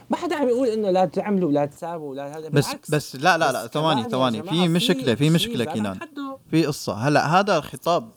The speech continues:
Speaker 2: برضه، برضه، يعني، برضه، يعني، بتحس في نوع من ال-، ال-، يعني، في نوع من الأبوية، في نوع من التوجيه. ما، نحن ما فينا نوجه حدا يا أخي.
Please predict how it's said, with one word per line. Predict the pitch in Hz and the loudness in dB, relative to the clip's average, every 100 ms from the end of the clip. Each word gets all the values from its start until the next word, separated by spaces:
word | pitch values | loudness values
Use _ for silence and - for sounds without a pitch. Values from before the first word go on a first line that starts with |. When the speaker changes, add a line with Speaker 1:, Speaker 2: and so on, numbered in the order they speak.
| 139 | -2
Speaker 2:
برضه، | 175 208 196 135 | 0 0 0 0
برضه، | 147 180 170 135 110 | 0 -2 0 0 -2
يعني، | 104 110 90 | -6 -10 -6
برضه، | 117 151 165 156 107 - | -4 -2 0 0 -2 -8
يعني، | 117 104 | -12 -12
بتحس | 98 - 196 202 - | -14 -8 -6 -6 -10
في | - 180 185 | -6 -4 0
نوع | 156 180 185 | 0 0 0
من | 180 196 208 - - - _ _ _ _ | -2 -2 -4 -6 -20 -20 _ _ _ _
ال-، | 135 147 - | -8 -6 -6
ال-، | 135 127 120 120 113 107 80 64 - - _ _ - | -8 -6 -6 -6 -6 -8 -10 -14 -18 -20 _ _ -20
يعني، | 113 | -18
في | - 156 190 | -6 0 2
نوع | 202 220 | 4 4
من | 202 202 | 2 0
الأبوية، | 214 185 196 220 254 185 180 | 0 -2 0 0 2 0 0
في | 180 202 | -2 0
نوع | 220 | 0
من | 208 202 | 2 0
التوجيه. | - 175 156 190 208 135 - | 0 0 0 -2 -2 -4 -10
ما، | - 135 156 | -8 -6 -6
نحن | 208 202 | -4 -2
ما | 170 214 | 0 -2
فينا | 226 190 | -2 -2
نوجه | 151 160 151 123 | -2 -4 -2 -6
حدا | - 151 107 | -6 -8 -8
يا | 104 | -8
أخي. | 85 - | -10 -14